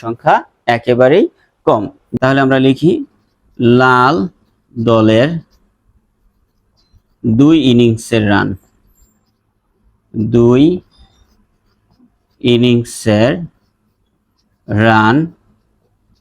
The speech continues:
সবুজ দলের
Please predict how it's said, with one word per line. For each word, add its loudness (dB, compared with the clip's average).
সবুজ 0
দলের 0